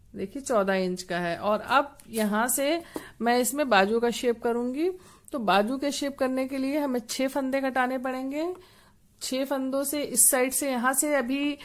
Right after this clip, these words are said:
इस साइड से बाजू का शेप होगा और इधर अभी हमारा क्रीम कलर का ही ऊन चलेगा। तो बाजू के शेप में छह फंदों के लिए पहले तीन घटाएंगे, एक, दो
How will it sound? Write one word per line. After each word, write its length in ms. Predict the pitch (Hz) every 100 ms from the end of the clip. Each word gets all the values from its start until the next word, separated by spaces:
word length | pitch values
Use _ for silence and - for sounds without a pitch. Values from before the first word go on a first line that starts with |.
| - - -
इस 140 | -
साइड 240 | 247 247
से 140 | - 277
बाजू 280 | 233 226 254
का 120 | 262
शेप 320 | 262 277 277
होगा 200 | 269 294
और 140 | 339 311
इधर 280 | 233 247
अभी 220 | 254 262 269
हमारा 280 | 254 247
क्रीम 340 | 294 - 247 247
कलर 260 | 247 247
का 140 | 233 240
ही 180 | 233 277
ऊन 200 | 269 262
चलेगा। 500 | 262 262 269 339 403 - - - - _ _ -
तो 140 | 220
बाजू 340 | 208 202 214 262
के 120 | 262
शेप 260 | 277 254 277
में 100 | 285
छह 260 | - 285
फंदों 340 | 277 262 262 269
के 140 | 269
लिए 360 | 262 277 349 403 403 - _ _ _ _ _ _ _ _ _ - - - - _ -
पहले 240 | 220 240
तीन 340 | 254 254 254 254
घटाएंगे, 680 | 247 247 240 254 277 359 427 - -
एक, 500 | 196 214 254 294 - - - _ _ _ _ _ _ - _ _ _ _ - - - _ _ _ -
दो 580 | 185 214 208 214 311